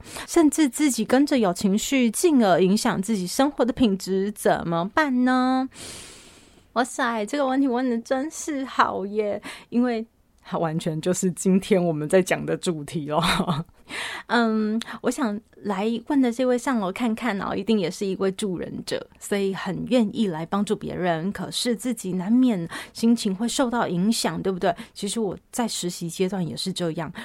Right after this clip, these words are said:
我那时候实习阶段只一天接一个个案哦，我就已经快崩溃了，<laughs> 快受不了了，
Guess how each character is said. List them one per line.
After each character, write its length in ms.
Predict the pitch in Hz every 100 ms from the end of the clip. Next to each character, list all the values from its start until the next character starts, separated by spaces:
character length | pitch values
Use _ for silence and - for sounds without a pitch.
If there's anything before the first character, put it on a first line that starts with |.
| -
我 100 | 170
那 120 | 202
时 120 | 220
候 60 | 202
实 160 | 180 180
习 180 | 190
阶 220 | 185 202 202
段 180 | 202
只 160 | 185 -
一 80 | -
天 340 | 240 - 226 226
接 140 | 202
一 180 | 165 196
个 180 | - 196
个 200 | 233 196
案 200 | 202 185
哦， 180 | 165 165 - -
我 60 | 160
就 120 | 202
已 40 |
经 140 | 185 185
快 160 | -
崩 300 | 180 185 180
溃 240 | 185 208 156
了， 140 | 160 - 226
<laughs> 240 | 220 254
快 180 | - -
受 240 | 269 294
不 140 | 233 262
了 260 | 247 208 202 202 180
了， 180 | 180